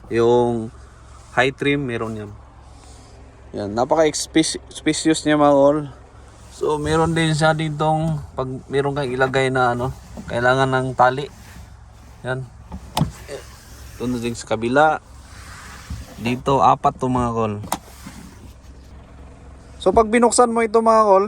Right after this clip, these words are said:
hilain mo to. So, andito yung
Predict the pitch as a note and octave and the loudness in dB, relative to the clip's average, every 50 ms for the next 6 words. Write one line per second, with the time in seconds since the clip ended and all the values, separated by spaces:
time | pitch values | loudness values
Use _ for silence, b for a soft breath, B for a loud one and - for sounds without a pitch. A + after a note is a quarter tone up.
0 | F#3 D3+ C#3+ D#3 D#3+ F3 F3+ F3+ F#3+ F#3+ F#3+ F#3 - D3+ C#3+ D#3+ F#3 - _ _ | -2 -8 -4 0 2 2 2 2 -2 -2 -4 -4 -2 -2 -2 -2 -4 -8 _ _
1 | _ _ _ _ _ - - - - - - - - - - - - - - - | _ _ _ _ _ -20 -20 -20 -20 -20 -20 -20 -20 -20 -20 -20 -20 -20 -20 -20
2 | _ - - - - _ _ - - - - C3+ C3+ C#3+ D3 D3 D3+ D3+ C#3+ C3 | _ -20 -20 -20 -20 _ _ -20 -20 -20 -14 -8 -6 -4 -4 -4 -4 -6 -8 -12
3 | - - - - - - B2 C#3 D3 E3+ E3+ F3 - F3+ F3+ F3 E3+ F3 F3 F3+ | -18 -20 -20 -20 -18 -10 -8 -4 0 0 0 2 2 2 4 6 6 6 6 6
4 | F#3 F#3+ G3 F#3+ | 4 2 -2 -8